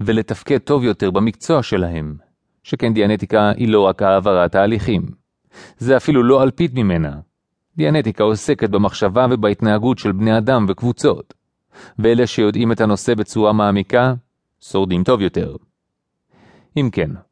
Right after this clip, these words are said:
עצם הקריאה של הספר הזה אינה מכשירה אדם לעסוק בכך בצורה מקצועית, למרות שהספר מכיל את כל המידע הרלוונטי. אבל ברגע שהאדם למד את הספר הזה בצורה יסודית,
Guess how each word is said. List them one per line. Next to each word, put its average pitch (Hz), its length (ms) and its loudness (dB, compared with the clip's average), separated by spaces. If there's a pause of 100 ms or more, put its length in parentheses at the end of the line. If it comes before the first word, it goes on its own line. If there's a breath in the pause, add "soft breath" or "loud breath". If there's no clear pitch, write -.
(500)
עצם 151 300 0
הקריאה 113 420 2
של 104 160 -2
הספר 110 400 0
הזה 110 340 2 (280 soft breath)
אינה 120 260 0
מכשירה 110 500 0
אדם 107 280 2
לעסוק 98 360 0
בכך 101 340 -2
בצורה 107 320 0
מקצועית, 107 640 -2 (320)
למרות 127 340 -2
שהספר 98 440 -2
מכיל 90 380 0
את - 80 -6
כל 107 200 0
המידע 98 360 0
הרלוונטי. 95 680 -2 (760 soft breath)
אבל 143 240 2
ברגע 131 400 4
שהאדם 123 480 2
למד 113 300 2
את 117 120 0
הספר 117 420 0
הזה 117 200 2
בצורה 110 380 0
יסודית, 110 640 -2